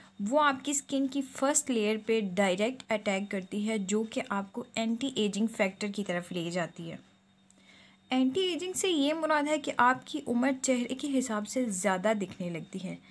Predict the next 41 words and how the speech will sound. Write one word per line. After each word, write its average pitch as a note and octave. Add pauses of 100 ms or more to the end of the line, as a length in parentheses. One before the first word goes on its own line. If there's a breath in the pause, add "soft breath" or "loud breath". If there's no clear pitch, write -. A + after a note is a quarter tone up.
(340 loud breath)
सेकंड C4+
नंबर D#4+
पे D#4
आ B3
जाती B3
है C4
बी G3+
रेज, F#3
जिसको A#3
हम B3+ (100)
सन B3
रेज G3
भी F#3
कह F#3
सकते F3
हैं, F3 (1120 soft breath)
जो A#3+
कि C#4
आपकी D4+
स्किन C#4
को D4+
बर्न G#3+
करती F#3+
है। G#3
यानी A#3+
कि C4+
बी A3+
रेज D#4
से D#4
मुराद B3+ (340 loud breath)
सूरज C4
की D4
वो A#3
शुआएं G#3+
हैं G3+
जो A#3
आपके A#3+
चेहरे A3+
की B3
जिल्द G3+
को C#4